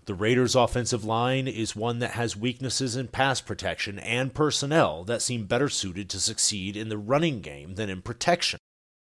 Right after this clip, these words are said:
For this specific game,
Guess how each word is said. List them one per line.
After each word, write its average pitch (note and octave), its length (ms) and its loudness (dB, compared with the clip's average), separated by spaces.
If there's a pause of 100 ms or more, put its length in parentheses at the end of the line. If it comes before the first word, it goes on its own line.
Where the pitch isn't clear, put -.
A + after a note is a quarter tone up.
(460)
For D3 300 4
this C3 360 6
specific - 840 4
game, D3+ 260 4